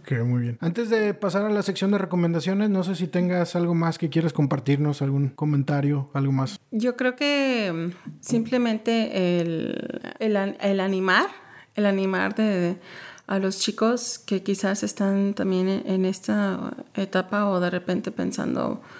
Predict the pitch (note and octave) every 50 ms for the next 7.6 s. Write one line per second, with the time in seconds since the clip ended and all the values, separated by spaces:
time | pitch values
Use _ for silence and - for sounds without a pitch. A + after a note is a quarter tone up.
0 | - - - - - - - _ - G3 F#3+ F#3 F3+ F#3 F#3+ - - - - -
1 | - - G#3 G3+ G3 F#3 G3 A3 B3 B3 - - - A3+ F#3+ G3 - - - A3
2 | - - - - - F#3+ - - - - - - - _ _ _ _ - - G#3
3 | G#3 G#3+ G#3 G#3+ G3+ G3 G#3 A3+ A#3+ A#3 - G3 G3+ G3+ - - F#3+ F#3 F#3 -
4 | F#3+ F#3+ F#3 - - A#3 A3 A3 G#3+ G3+ G3 A3 B3+ C#4+ C#4+ - - - - -
5 | - - _ - G#3 G#3 G3+ G3+ G3+ G3+ G3+ G3+ G3+ G3+ G#3 G3+ - - - -
6 | - - - _ _ _ _ _ _ _ _ _ - - - - - A3 G#3+ -
7 | A3 G#3 G#3 G#3 G#3 - A3+ A3+ A3 G#3+ G#3 G#3